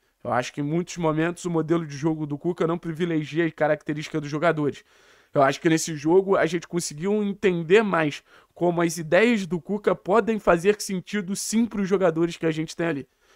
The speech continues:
Que eu acho que é esse o grande trabalho que o Cuca tem. Olhar pra Zapelli, olhar pra Nicão, olhar pra Fernandinho e a partir disso encaixar o modelo de jogo dele. Eu acho que é um, é, é um grande desafio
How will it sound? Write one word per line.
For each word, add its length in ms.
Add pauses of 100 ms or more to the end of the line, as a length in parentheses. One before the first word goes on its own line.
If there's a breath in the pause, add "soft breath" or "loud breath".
Que 80
eu 40
acho 160
que 120
é 40
esse 240
o 40
grande 340
trabalho 400
que 100
o 60
Cuca 260
tem. 220 (320 soft breath)
Olhar 240
pra 160
Zapelli, 480
olhar 200
pra 180
Nicão, 380
olhar 200
pra 220
Fernandinho 760 (260 soft breath)
e 60
a 80
partir 560
disso 380 (200 soft breath)
encaixar 520
o 20
modelo 400
de 140
jogo 260
dele. 300
Eu 40
acho 160
que 120
é 60
um, 280
é, 220
é 80
um 320
grande 440
desafio 600